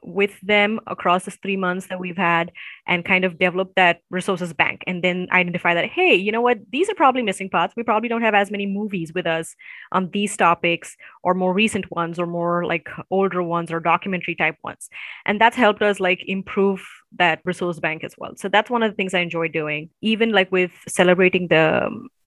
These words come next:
history months, you know, kind of, like, having those discussions with students. I think that's one thing that I always look forward to, 'cause I wanna know how, how people are thinking, why they're thinking what they're thinking,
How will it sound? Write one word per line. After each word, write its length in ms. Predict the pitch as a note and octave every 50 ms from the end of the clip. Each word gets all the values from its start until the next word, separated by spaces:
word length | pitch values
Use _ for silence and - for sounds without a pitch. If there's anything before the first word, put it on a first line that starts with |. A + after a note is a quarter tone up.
| _ -
history 420 | E3+ G#3 G3+ - - - A3 G3+
months, 580 | F#3 F3+ F3 E3+ E3+ F3+ G#3+ A#3 - - - - - - - - - -
you 140 | - G3+ G3+
know, 80 | F3+
kind 180 | F3+ - F#3+ F#3
of, 80 | F#3+ -
like, 160 | F#3 F3+ F3
having 340 | - F3 D#3+ E3 F3 F#3 F3
those 180 | F3 E3+ D3 - _ _ -
discussions 800 | - E3+ E3 - - - F3 E3 - - - A3 A#3+ B3+ B3+ B3+
with 160 | C#4 C#4 C#4
students. 640 | - - D4 C#4+ C#4+ C4+ D4 D4 D4+ D4+ D4+ - - - - - - - - -
I 160 | - A3 B3 B3
think 340 | B3 - A3+ G#3 G#3+ F#3 - -
that's 260 | - F#3+ G3 G3 -
one 200 | - F#3+ F#3 F#3
thing 160 | - F#3+ F#3
that 100 | F3+ F3
I 240 | E3+ E3+ E3+ E3 E3 - _ _ -
always 300 | - F#3 G3 G#3 G#3+ F3
look 140 | F3+ F#3 -
forward 340 | - - F3+ E3+ - E3 -
to, 200 | - E3+ - E3 - _ -
'cause 160 | - A3 G3
I 80 | G3 F#3+
wanna 260 | F#3+ F3+ F#3 G3 G#3
know 160 | G#3 G3 G3
how, 200 | F#3+ F3 F3 - - _ _ - -
how 240 | - C#4 C#4 C#4+ D4+
people 320 | D4+ - C4 A#3+ - G3+ F#3
are 100 | F3+ E3+
thinking, 320 | - F3 E3+ - F3+ F3
why 320 | E3 F3+ F#3 G3+ G#3+ B3
they're 220 | C4 B3+ B3+ A#3+ B3
thinking 320 | A#3+ A3 G#3 G3 G#3+ G3+
what 160 | F#3 F3+ F3
they're 180 | E3+ E3+ F3 E3+
thinking, 440 | - F3+ E3+ D#3+ - E3 D#3+ D#3+ E3